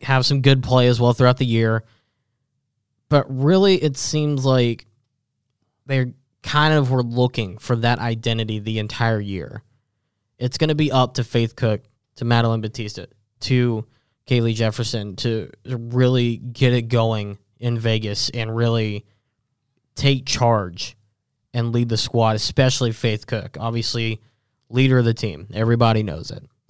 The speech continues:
She's the one that's going out. She's fixing to graduate. This is, this is it for her. If I'm the Bearcats, I'm trying everything I can to get some big wins in the beginning, because once you start getting that momentum,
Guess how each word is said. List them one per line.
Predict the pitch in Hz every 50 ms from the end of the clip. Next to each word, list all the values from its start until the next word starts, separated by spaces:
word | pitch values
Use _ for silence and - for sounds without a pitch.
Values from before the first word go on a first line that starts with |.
| _ _ _ _ _ _ _
She's | - - 123 120 117 117
the | 127 123
one | 123 127 127 123
that's | 120 - -
going | - 117 117 120 117
out. | 113 113 113 110
She's | - - 107 104 -
fixing | 110 104 - 107
to | 107
graduate. | 104 110 107 107 104 107 104 104 101 95 - _ _ _ _ _ _ _ _ _ _ _ _ _ _ _ _ _ _ _ _ _ _ _ _ _ _ _ _ _
This | _ 110 120 131 170 165 - 208
is, | 196 160 135
this | 127 - 151 - 170
is | 135 131
it | 139 131
for | - 131 117
her. | 117 113 101 98 104 - _ _ _ _ _ _ _ _ _ _ _ _ _ _ _ _ _ _ _ _ _ _
If | - 139 131 - 127
I'm | 123 131 139 151 156
the | 143
Bearcats, | 127 123 123 135 143 135 160 151 151 147 - - - - - - _ _ _
I'm | - 127 127
trying | - 139 127 120 117
everything | 117 123 127 135 131 131 139 131 120
I | 117 117
can | 113 120 117 113 104 90 90 98 - _ _ _ _ _ _ _ _ _ _ _ _ _ _ -
to | - 131 120 120 117 113 113 110 107 101 107 - _ _ _ _
get | - 135 135 135
some | - 160 143
big | 139 135 135
wins | 131 135 131 123 123
in | 120
the | 117
beginning, | 113 117 113 117 107 98 90
because | 90 101 104 101 101 -
once | - 110 117 131 -
you | 160 143
start | - - 147 135 131
getting | 123 123 123 135 131
that | 123 120 113
momentum, | 110 113 110 110 107 113 123 135 151 165 156 -